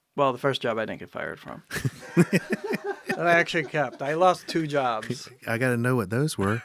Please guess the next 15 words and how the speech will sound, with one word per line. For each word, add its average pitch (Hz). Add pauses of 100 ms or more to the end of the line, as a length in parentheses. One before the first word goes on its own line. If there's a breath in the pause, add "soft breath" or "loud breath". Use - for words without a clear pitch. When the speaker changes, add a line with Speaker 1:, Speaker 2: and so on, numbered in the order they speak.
Speaker 2:
<laughs> - (1700 loud breath)
Speaker 1:
All 170
right. 165 (220)
I 151
just 190
moved, 240
you 180
know, 147
so 151
I, 135 (380)
I 156
have 175
a 180
degree 143
in 127